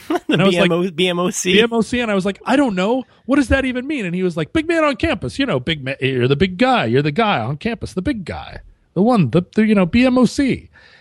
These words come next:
Speaker 2: And I was like, "I guess I'll be, I guess, is that the expectation?" I, um, you know, like, the expectation was that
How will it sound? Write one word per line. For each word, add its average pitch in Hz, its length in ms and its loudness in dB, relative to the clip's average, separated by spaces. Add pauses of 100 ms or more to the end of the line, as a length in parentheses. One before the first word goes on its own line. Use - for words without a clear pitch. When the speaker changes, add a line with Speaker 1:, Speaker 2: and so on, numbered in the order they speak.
Speaker 2:
And 151 100 -2
I 170 40 6
was 160 100 4
like, 160 260 0
"I 185 240 4
guess 196 680 2 (340)
I'll 151 280 2
be, 185 420 2 (840)
I 175 80 -2
guess, 220 480 2
is 160 160 2
that 220 220 2
the 233 140 2
expectation?" 240 760 0 (420)
I, 147 120 2 (120)
um, 156 160 0
you 165 80 4
know, 156 160 2
like, 147 220 0
the 156 100 2
expectation 151 720 0
was 110 320 -4 (1080)
that 117 260 0